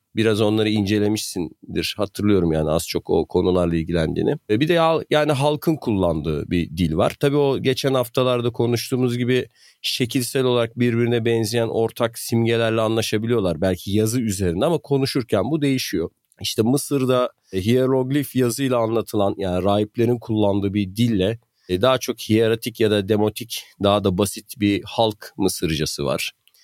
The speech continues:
İşte Arapça'da gene bizi dinleyenlerin çoğu belki bilir. Yani fasih Arapça denilen, işte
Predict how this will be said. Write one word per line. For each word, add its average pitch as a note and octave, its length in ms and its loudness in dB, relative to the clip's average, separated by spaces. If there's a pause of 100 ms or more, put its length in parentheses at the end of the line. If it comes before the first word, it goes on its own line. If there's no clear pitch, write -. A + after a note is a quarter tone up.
(240)
İşte - 180 -4
Arapça'da B2+ 840 0
gene A#2 420 2 (220)
bizi A2+ 280 -2
dinleyenlerin G#2+ 640 2
çoğu G#2 360 0
belki G2 360 -2
bilir. F#2 440 0
Yani F2 280 2
fasih - 480 -4
Arapça F#2+ 480 0
denilen, F2 360 0 (800)
işte - 360 0